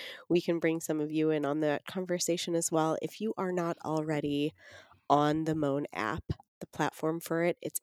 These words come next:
M O N, the Moan app. It's great. It is such a p-, wonderful, safe space to have conversations around sexuality,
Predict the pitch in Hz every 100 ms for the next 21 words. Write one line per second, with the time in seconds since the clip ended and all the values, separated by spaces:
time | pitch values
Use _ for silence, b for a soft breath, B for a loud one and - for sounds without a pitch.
0 | - 175 185 - 165 160 - 151 151 147
1 | 147 151 151 156 165 - 131 127 - -
2 | - 156 - - 196 185 180 - 170 165
3 | - 175 185 - - _ - 175 170 175
4 | 190 180 175 165 156 - - 131 151 -
5 | - B B B B - 180 170 160 -
6 | 156 156 151 135 139 135 139 123 - 156
7 | 151 143 135 139 143 143 143 - - 151
8 | - 143 135 147 143 131 120 151